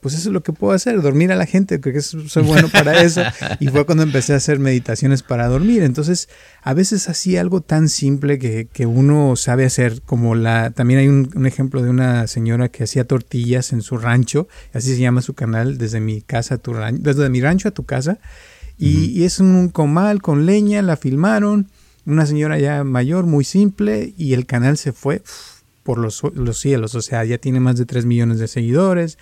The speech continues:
Speaker 2: Fíjate.
Speaker 1: ganó mucho, muchísimo dinero, pero haciendo lo que ella siempre había hecho, tortillas
Speaker 2: Ujú.
Speaker 1: a mano, y, la, y cocinar salsas y todo lo que le gusta. Pero a veces uno así no sabe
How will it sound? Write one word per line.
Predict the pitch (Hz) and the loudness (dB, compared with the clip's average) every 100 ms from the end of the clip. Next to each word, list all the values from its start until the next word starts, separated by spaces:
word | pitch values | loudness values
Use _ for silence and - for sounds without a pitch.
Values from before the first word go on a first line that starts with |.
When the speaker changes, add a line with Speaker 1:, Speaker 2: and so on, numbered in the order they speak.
| - | -6
Speaker 2:
Fíjate. | 92 85 | -4 -2
Speaker 1:
ganó | 123 139 | 0 0
mucho, | 139 147 156 147 160 | 0 -2 0 0 0
muchísimo | 185 139 156 175 165 | 0 -2 0 0 2
dinero, | 156 180 | 2 0
pero | - 139 | 0 0
haciendo | 123 170 180 | 0 2 2
lo | 180 | 0
que | - | 0
ella | 196 | 0
siempre | 180 175 170 | 2 0 2
había | 175 175 | 0 0
hecho, | 214 226 135 - - _ - | 0 -2 -6 -10 -16 _ -2
tortillas | 139 - 208 - 180 | -2 2 2 4 2
Speaker 2:
Ujú. | 220 | 2
Speaker 1:
a | |
mano, | 127 190 151 110 - - _ - | 4 6 4 2 -6 -20 _ -2
y, | 139 | 2
la, | 139 143 | 4 4
y | 151 131 | 0 -2
cocinar | - 123 131 139 139 139 | -2 0 2 2 2 -4
salsas | - 196 175 - 131 117 131 | -2 0 0 0 -2 -2 -4
y | 120 120 117 | -4 -4 -2
todo | 147 156 | 0 0
lo | 151 | 0
que | 139 | 0
le | |
gusta. | 139 156 - 170 202 - - _ - - - - | 0 -2 -2 -4 -4 -10 -18 _ -20 -20 -16 -2
Pero | 143 131 | 2 4
a | |
veces | 139 175 139 | 2 2 2
uno | 151 | 4
así | 139 - | 2 2
no | 147 165 139 143 | 2 2 2 0
sabe | - 139 143 | 0 -2 -2